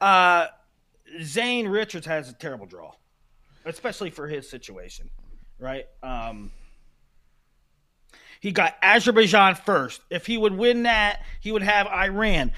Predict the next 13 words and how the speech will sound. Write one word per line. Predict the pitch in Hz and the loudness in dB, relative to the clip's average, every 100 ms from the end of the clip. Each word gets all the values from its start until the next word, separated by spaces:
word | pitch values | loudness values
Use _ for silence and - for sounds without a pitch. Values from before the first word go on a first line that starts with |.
| - | -6
And | - 220 | -4 -2
if | 220 | -2
he | 240 | -2
would | 226 | -2
win | 208 277 254 | -2 -4 -2
that, | 247 285 233 233 - - - - | 0 0 0 -6 -10 -20 -20 -10
or, | - 311 294 | 2 2 2
you | 247 | 0
know, | 247 202 - | 0 0 -4
even | 302 339 | -6 -4
if | 285 | -6
he | 240 | -8
doesn't, | 160 233 311 190 190 196 | -2 2 2 2 -4 -6